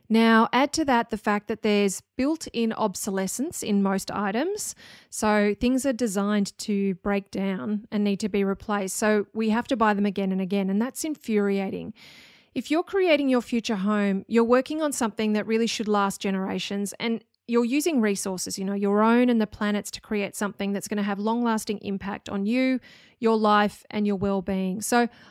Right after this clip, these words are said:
I think it's fair and reasonable to have high expectations in this scenario. And if you've never done this before, it can be necessary then to educate yourself about what is possible,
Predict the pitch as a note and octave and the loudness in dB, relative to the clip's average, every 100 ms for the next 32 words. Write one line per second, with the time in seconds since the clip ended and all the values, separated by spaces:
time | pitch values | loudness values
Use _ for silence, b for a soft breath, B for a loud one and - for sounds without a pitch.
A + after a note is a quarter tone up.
0 | B A#3+ - D4 D#4 - - A#3 A3 G3+ | B -4 -2 -2 -2 -4 -2 0 2 2
1 | G#3 G#3 A#3 B3+ D#4+ D#4 A3+ G#3 G#3 F3+ | 0 0 0 0 -2 -4 -4 -2 -2 -4
2 | - G#3+ G#3 G3+ - G#3 - G3+ F#3+ G3+ | -6 0 0 -2 -6 -8 -4 -4 -4 -2
3 | G3 F3 - G3 F#3+ - G3+ F#3+ F#3+ F#3+ | -2 -4 -4 -2 -2 -2 -2 0 0 -2
4 | F#3+ B B B B B B3+ C4+ C#4+ B3+ | -4 B B B B B -2 0 -2 0
5 | C#4 D4+ D4 B3+ C4 C4+ C4 B3 - G#3 | 0 0 0 0 0 -2 -4 -4 -2 -2
6 | G3 E3 - - - C4+ C4 B3+ A#3+ B3 | -2 -4 -6 -8 -2 -2 0 0 0 0
7 | C4 B3+ B3+ A3+ G#3+ G3+ G#3+ G3+ A3 B3+ | -2 -4 0 0 0 0 -2 -2 -2 -2
8 | C#4 D#4 B3 - G3 - F#3+ F#3 G3+ G#3+ | 0 -2 -4 -4 -6 -4 -6 -6 0 2
9 | G#3 - A3+ B3 C#4+ - A3 - F#3+ F3 | 0 0 0 2 0 -4 -6 -6 -4 -6
10 | D3 | -8